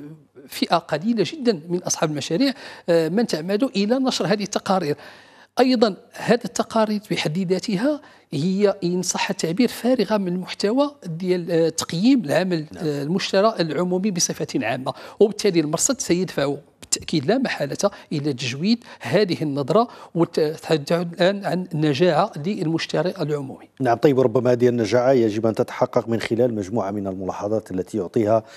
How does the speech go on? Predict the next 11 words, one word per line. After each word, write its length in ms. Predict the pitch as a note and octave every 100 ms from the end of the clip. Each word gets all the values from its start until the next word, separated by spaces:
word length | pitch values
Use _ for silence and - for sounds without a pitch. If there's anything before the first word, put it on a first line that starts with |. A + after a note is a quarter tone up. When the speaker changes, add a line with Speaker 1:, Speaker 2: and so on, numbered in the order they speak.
| - -
Speaker 2:
الدارسون 580 | G#2 G#2 A2+ G2+ - A#2+
وكذلك 380 | G2+ G#2+ G2+ F#2+
الخبراء، 560 | G2 - G2 C3+ F3 C3
أن 80 |
لا 320 | B2 B2+ A#2+ C#3+
يكون 260 | B2+ C3
هذا 160 | A#2+ A2+
المرصد 380 | A2+ A#2 D3+ -
فقط 340 | D3 - -
هيئة 500 | A2+ B2 - B2+ B2 -
استشارية، 720 | - - - A#2 A2 A#2+ E3